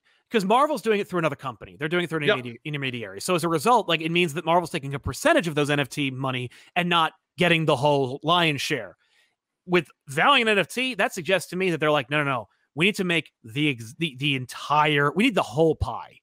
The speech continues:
Speaker 2: Yeah.
Speaker 1: 'Cause the, otherwise, what's the point of damaging our brand? <laughs>
Speaker 2: Yeah. They don't care about their brand.
Speaker 1: They don't
Speaker 2: D M G does
Speaker 1: care.
Speaker 2: not care about Valiant.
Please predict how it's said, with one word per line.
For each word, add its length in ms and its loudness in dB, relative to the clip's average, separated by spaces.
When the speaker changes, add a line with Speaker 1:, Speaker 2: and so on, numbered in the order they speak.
Speaker 2:
Yeah. 220 0
Speaker 1:
'Cause 140 2
the, 140 0
otherwise, 440 4
what's 220 -2
the 120 -6
point 380 -2
of 140 -8
damaging 460 -2
our 140 -4
brand? 520 -4
<laughs> 280 -14
Speaker 2:
Yeah. 200 0
They 140 6
don't 200 6
care 280 6
about 200 2
their 120 0
brand. 380 -4
Speaker 1:
They 160 4
don't 120 6
Speaker 2:
D 60 4
M 40 2
G 120 4
does 100 4
Speaker 1:
care. 120 6
Speaker 2:
not 240 4
care 260 2
about 240 2
Valiant. 320 -6